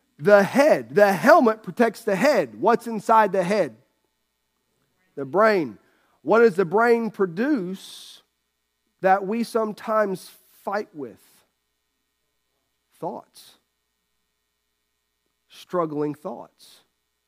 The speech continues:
Doubt. Deception. Fear or joy,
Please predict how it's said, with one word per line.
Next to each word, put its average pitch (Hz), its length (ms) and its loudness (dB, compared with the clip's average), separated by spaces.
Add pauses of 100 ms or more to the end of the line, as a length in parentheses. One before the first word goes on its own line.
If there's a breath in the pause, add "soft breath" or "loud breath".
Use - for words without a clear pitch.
(2000)
Doubt. 175 560 -4 (2250)
Deception. 131 840 -10 (1000)
Fear 170 420 -2 (2000)
or 135 480 -6 (600)
joy, 127 580 -8